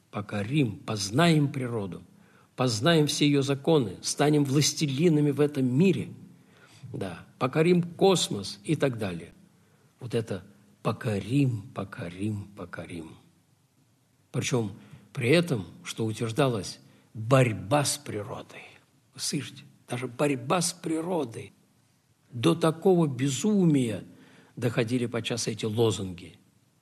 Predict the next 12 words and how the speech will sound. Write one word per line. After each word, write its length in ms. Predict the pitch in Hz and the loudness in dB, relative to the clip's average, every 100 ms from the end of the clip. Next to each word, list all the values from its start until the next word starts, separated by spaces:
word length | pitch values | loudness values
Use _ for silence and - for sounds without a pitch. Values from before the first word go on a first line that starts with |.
| _ - | _ -10
"Забыли, 920 | 117 127 123 107 139 131 113 107 92 - | -4 -2 -2 0 2 4 2 -4 -8 -12
что 260 | - 120 | -4 -2
ты 320 | - - 156 | -2 0 0
сам 400 | 127 - 165 135 | 0 2 2 2
человек, 720 | 117 127 123 120 123 117 107 - - | 0 -2 -2 0 0 -2 -4 -12 -14
часть 480 | - 117 104 - - | -6 -4 -4 -8 -6
этой 460 | 147 117 120 110 110 | -2 -2 -4 -6 -6
природы. 840 | 113 107 104 107 107 92 92 92 _ _ _ _ | -8 -6 -4 -4 -4 -6 -12 -16 _ _ _ _
Что 360 | - - 147 135 | -12 -2 0 0
ты 320 | 139 135 120 | -2 -8 -8
делаешь?" 840 | 92 110 113 90 82 - - - _ _ _ _ _ _ - - - - - - - | -6 -6 -6 -8 -14 -16 -16 -20 _ _ _ _ _ _ -20 -20 -20 -20 -20 -20 -10
Видите, 520 | 123 110 113 220 233 | -4 -4 -2 -2 -2